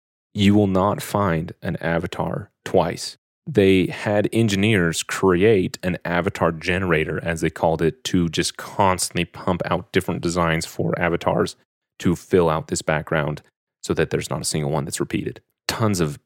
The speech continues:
brilliant work that went into the animation and a lot of people working hard on it. So now let's talk a little bit more about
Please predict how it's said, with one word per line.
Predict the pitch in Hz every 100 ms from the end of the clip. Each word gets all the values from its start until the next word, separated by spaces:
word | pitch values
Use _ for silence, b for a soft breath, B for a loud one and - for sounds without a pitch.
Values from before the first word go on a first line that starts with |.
| - -
brilliant | 90 82 78
work | 82 76
that | 80
went | 78 76
into | -
the | 82
animation | 76 78 78 - 80
and | 80
a |
lot | 85
of | 85
people | - -
working | - - -
hard | 87 -
on | -
it. | - _ _ _
So | - 92
now | 110
let's | 143 -
talk | 113
a | 98
little | 95
bit | 95 90 -
more | 87 78 78 76 76 -
about | 90 78 73 -